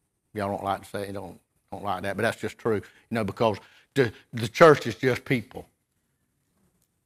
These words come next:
Okay? It's just people. You know, all got, as a matter of fact, Sunday, I'm going to, I'm going to address a church. Boy, I am getting, I'm gonna get to nail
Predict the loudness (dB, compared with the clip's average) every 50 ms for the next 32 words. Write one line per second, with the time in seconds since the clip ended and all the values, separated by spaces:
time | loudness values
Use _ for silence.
0 | _ _ _ _ _ _ -14 -8 -4 -4 -4 -4 -6 -12 _ _ _ _ _ _
1 | _ _ _ -14 -14 -8 -6 -8 -8 -2 0 0 0 0 -2 -12 -20 -20 _ _
2 | _ _ _ _ _ _ _ _ _ _ _ -6 0 2 4 4 4 4 6 6
3 | 6 6 4 0 -10 -6 -4 -2 0 4 4 4 4 4 6 6 6 6 6 2
4 | 2 2 2 2 0 0 0 2 2 2 4 4 2 2 0 -6 -12 4 6 6
5 | 8 8 8 8 8 6 6 6 6 6 6 6 6 8 8 8 8 8 4 0
6 | -6 -4 0 0 2 2 0 -2 -6 -4 0 2 4 6 6 4 4 2 0 -2
7 | -4 -4 -4 -2 -2 -2 -2 -2 -4 -2 -2 -2 -2 -2 -4 -4 -4 -2 -2 -2
8 | -2 -2 -4 -6 -6 -6 -6 -8 -8 -6 -6 -4 -4 -4 -6 -8 -10